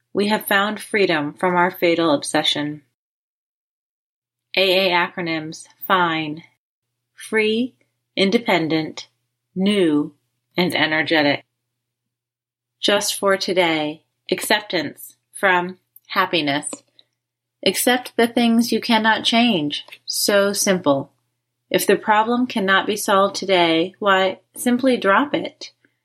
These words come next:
I grant that this is not always easy.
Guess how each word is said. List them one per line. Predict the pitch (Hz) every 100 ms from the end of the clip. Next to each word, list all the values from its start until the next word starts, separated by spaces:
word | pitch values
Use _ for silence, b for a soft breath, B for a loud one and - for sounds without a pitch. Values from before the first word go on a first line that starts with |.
| _ _ _ -
I | 190
grant | - 175 180 269 -
that | 180 180
this | 190
is | 185 180
not | 185 202 -
always | 190 190 190 196
easy. | - 202 190 151 160 170